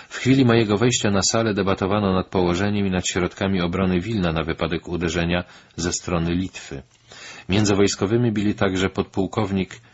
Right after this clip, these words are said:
Kardaszewicz, dowódca pułku kop i kilku innych starszych oficerów. Napad Litwinów na Wilno uważano powszechnie za największe zagrożenie Wilna. Uspokoiłem te obawy,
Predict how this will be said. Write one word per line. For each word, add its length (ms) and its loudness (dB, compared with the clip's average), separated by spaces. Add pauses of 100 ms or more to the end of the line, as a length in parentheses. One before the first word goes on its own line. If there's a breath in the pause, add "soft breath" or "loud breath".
(120)
Kardaszewicz, 1000 0
dowódca 460 -2
pułku 600 -4 (120)
kop 340 -4 (640 loud breath)
i 140 0
kilku 340 0
innych 540 0
starszych 560 -4
oficerów. 840 -6 (440)
Napad 420 0
Litwinów 500 -2
na 120 0
Wilno 300 0
uważano 500 0
powszechnie 500 -2
za 120 2
największe 560 0
zagrożenie 680 0
Wilna. 460 -10 (800 loud breath)
Uspokoiłem 760 4
te 240 -4
obawy, 540 0